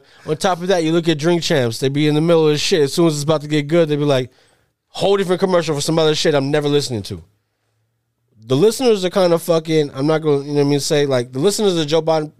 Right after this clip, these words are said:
Joe Budden podcast don't gotta deal with that. The same way ours don't. We used to have that same tired ass ad in the beginning, but once that shit was up, it was up. You know what I mean? Like, now I'm doing the research on things, and it's a whole fucking thing, Rich. Like, you gotta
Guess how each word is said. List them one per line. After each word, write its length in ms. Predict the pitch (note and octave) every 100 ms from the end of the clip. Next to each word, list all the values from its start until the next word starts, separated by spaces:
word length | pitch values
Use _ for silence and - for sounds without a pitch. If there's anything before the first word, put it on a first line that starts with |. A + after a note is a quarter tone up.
| -
Joe 180 | D#3+ D3+
Budden 280 | D3 E3+ D#3
podcast 420 | D#3 C#3+ C#3+ B2
don't 100 | C3+
gotta 160 | C#3
deal 140 | B2 A#2+
with 120 | G#2
that. 160 | F2 - _ _ -
The 40 |
same 260 | - E3 D3+
way 100 | B2
ours 260 | D3+ D3+ A2
don't. 260 | G#2+ E2+ _ _ _ _ -
We 140 | E3
used 120 | G3+
to 60 | E3
have 160 | C#3+ C3
that 200 | B2+ A2+
same 260 | B2+ B2 B2
tired 300 | A#2+ A#2 A#2+
ass 220 | A#2+ A#2+
ad 200 | A2+ A2+
in 40 |
the 60 | A2+
beginning, 380 | G#2+ A2 G#2+ G#2+ _ _ _ _ _
but 280 | A#2 A#2 G#2+ _ _ _ _
once 260 | A#2+ C3+ -
that 200 | C#3 C#3+
shit 160 | D#3
was 160 | C#3+ C3+
up, 160 | D3+ D#3
it 60 |
was 200 | C3 A2
up. 200 | D#3 - - _
You 100 | A#2+
know 60 | B2
what 40 |
I 20 | C3
mean? 140 | C3
Like, 180 | A#2+ A2+
now 460 | A#2 C3+ D#3 C#3+ B2 _ _ _
I'm 160 | A#2 C#3
doing 220 | D#3+ B2
the 80 | G#2+
research 400 | C#3 F#3 C#3+ B2
on 140 | A#2+
things, 300 | A#2 B2 A2+
and 80 | A2
it's 140 | B2+ -
a 80 | G2
whole 580 | A#2 A#2+ A#2 A2+ G#2+ - _ _ _ _ _
fucking 380 | - B2 G#2
thing, 340 | B2+ A#2+ G2+ F2
Rich. 260 | G2+ F2+
Like, 140 | G2+ G2
you 80 | A#2+
gotta 360 | A2+ G2+ E2